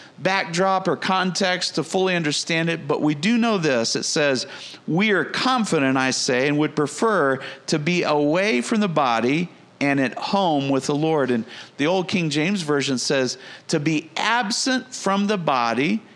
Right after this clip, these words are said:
is to be in the presence of the Lord." So let's say I, I'm drop dead right now,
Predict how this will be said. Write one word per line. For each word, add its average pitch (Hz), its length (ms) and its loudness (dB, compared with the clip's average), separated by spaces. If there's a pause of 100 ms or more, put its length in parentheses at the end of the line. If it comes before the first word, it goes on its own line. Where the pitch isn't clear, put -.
(140)
is 143 180 0
to 147 120 -2
be 139 140 0
in 131 100 0
the 113 80 0
presence 156 800 -4 (120)
of 123 340 -2
the 117 80 0
Lord." 104 560 -2 (1000)
So 175 200 0
let's 190 240 0
say 202 160 2
I, 170 320 2 (640)
I'm 110 220 -4 (400)
drop 120 260 -4
dead 123 180 2
right 120 200 0
now, 123 300 -2